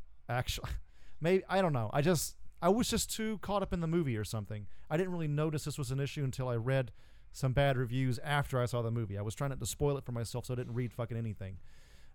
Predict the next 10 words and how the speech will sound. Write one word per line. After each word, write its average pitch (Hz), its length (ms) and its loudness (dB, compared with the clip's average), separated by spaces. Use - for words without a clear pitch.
Um, 117 480 0
but 160 300 8
I 156 100 0
do 208 280 2
think 143 500 2
my 147 120 0
controversial 185 720 2
opinion 156 360 6
about 107 320 0
it 120 100 -4